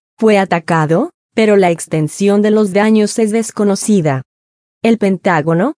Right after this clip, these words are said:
al responder a los informes, afirmó estar al tanto y proporcionará más información.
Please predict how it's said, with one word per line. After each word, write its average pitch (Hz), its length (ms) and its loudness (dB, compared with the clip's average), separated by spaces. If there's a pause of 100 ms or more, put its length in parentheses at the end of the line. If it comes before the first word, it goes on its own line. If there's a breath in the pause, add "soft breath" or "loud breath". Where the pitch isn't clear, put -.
(140)
al 196 180 0
responder 180 680 0
a - 20 0
los 180 240 -2
informes, 160 760 -2 (240)
afirmó 190 560 0
estar 185 340 -2
al 160 160 -2
tanto 185 380 -2
y 185 100 -2
proporcionará 170 880 -2
más 208 260 0
información. 208 840 0